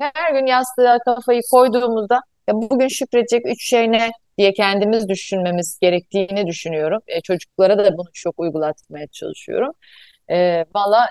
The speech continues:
e, çok güzel o anlamda, e, tüyolar da almış olduk.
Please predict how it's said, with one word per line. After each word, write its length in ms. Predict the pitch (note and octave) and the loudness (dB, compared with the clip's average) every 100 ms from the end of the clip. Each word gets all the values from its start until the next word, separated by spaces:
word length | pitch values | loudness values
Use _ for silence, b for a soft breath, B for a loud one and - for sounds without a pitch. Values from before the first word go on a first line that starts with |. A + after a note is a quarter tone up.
| - | -2
e, 220 | F#3 F3 | -4 -4
çok 300 | - A3+ - | -4 -6 -4
güzel 340 | G3 F3+ G#3+ F#3+ | -2 2 4 2
o 40 | |
anlamda, 540 | F#3 F3+ F3 F3 - G#3 | 0 -2 -6 -4 -2 0
e, 320 | B3 - F3+ D#3+ C#3 F#2 _ _ _ | -2 -2 -4 -4 -4 -8 _ _ _
tüyolar 540 | G3+ F3+ E3+ D#3 D#3 | 4 6 6 2 0
da 80 | E3+ | 0
almış 460 | - F#3 G#3 - - | 0 -2 -4 -8 2
olduk. 320 | G#3 F#3 D4 | 4 4 0